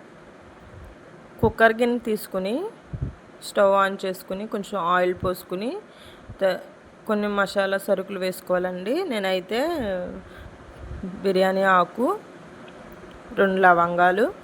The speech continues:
చిన్న దాల్చిన చెక్క వేసుకోవాలండి. వేసుకున్న తర్వాత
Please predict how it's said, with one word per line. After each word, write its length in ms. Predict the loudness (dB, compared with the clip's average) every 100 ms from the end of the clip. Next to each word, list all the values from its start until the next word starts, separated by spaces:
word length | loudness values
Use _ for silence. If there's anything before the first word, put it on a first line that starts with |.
| -20 -20 -20 -6
చిన్న 180 | 0 4
దాల్చిన 460 | 8 8 6 0
చెక్క 680 | -6 -6 -8 -2 2 2 0 -6 -18 -4
వేసుకోవాలండి. 1000 | 0 0 0 4 6 6 2 -2 -2 -2 -2
వేసుకున్న 440 | 0 0 0 -2 2
తర్వాత 640 | 2 4 4 2 0